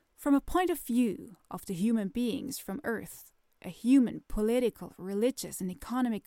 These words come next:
win-win relationship with the crystal men and women would be impossible, as the people from Earth do not know this kind of existence.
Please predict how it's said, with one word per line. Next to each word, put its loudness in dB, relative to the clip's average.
win-win 6
relationship -4
with -6
the -10
crystal -4
men 2
and -4
women 4
would 0
be -2
impossible, -4
as 0
the -4
people 0
from -10
Earth -6
do 2
not 2
know 2
this -6
kind -12
of -14
existence. -12